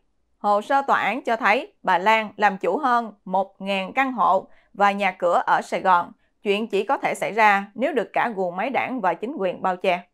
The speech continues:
Tác giả đặt vấn đề, nếu bà Lan có thể mua chuộc được cả nhóm hai mươi bốn thanh tra viên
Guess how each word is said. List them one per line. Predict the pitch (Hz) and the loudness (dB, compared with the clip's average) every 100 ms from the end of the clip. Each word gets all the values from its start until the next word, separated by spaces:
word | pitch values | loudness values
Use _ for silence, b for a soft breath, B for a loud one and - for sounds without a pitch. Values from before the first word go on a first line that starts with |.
| _ _ _ _ _ _ | _ _ _ _ _ _
Tác | 302 - | -6 -4
giả | 196 226 | -4 0
đặt | 226 - | -2 -2
vấn | 190 247 | -6 -2
đề, | 214 170 - _ _ - | 0 0 -2 _ _ -4
nếu | 262 | 0
bà | 294 185 | 2 2
Lan | 214 233 | 2 0
có | 240 | -4
thể | 349 196 | -4 -2
mua | 269 262 | 0 -2
chuộc | - - | -4 0
được | 185 170 | -2 0
cả | 165 | -4
nhóm | 233 226 294 | -2 -6 -4
hai | 294 | -4
mươi | 254 | -2
bốn | 208 233 - | -2 -2 -2
thanh | 254 202 | -6 -2
tra | 208 | -4
viên | 190 208 202 | -2 -2 -4